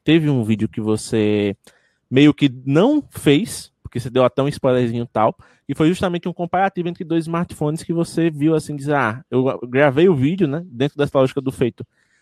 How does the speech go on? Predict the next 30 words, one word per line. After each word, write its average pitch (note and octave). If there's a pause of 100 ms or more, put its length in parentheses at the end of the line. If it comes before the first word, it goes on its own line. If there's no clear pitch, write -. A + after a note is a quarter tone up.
(140)
é B2
melhor C3
que -
o -
perfeito." B2+
Você C3+
fez F#3+
o E3
vídeo, F#3+
mas F#3
quando F#3+
foi F3+
conferir F#3
no F#3
computador, F3
você E3
viu D#3
que -
tinha D#3+
uma D#3+
discrepância, C#3
né, G#2+
que -
um C#3
dos B2
smartphones B2
saiu B2
sem C3
a -
estabilização B2